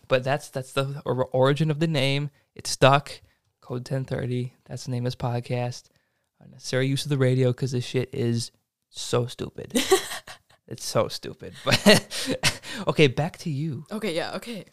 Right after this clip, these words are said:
Speaker 1: Back to you. I feel like I was talking there for, like, ten minutes.
Speaker 2: No, you're good. You're good.
Speaker 1: Okay, but now if you had to rate your overall experience at Marion, overall out of a scale of one to ten.
Speaker 2: Um,
Speaker 1: Be honest.
Speaker 2: it really depends.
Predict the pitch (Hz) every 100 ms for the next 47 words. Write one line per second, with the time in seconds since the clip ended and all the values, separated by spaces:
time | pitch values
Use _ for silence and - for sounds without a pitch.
0 | - 135 - 156 120 113 107 - 131 120
1 | - 120 - 104 - - - - 113 107
2 | 95 87 - - - - - - - _
3 | _ 151 135 151 156 160 175 202 190 -
4 | 113 - - - - - _ _ _ 131
5 | 117 - 123 165 147 139 123 - 131 143
6 | 135 127 127 131 139 - 131 - - -
7 | - - - 156 - - 165 180 185 165
8 | 131 131 131 127 - 131 123 127 131 127
9 | - - 113 117 - - - _ _ _
10 | _ _ _ _ _ _ - - _ _
11 | _ _ _ 220 233 233 233 233 208 -
12 | - - _ - _ 120 - - 220 -
13 | 247 302 320 294 294 - 185 196 190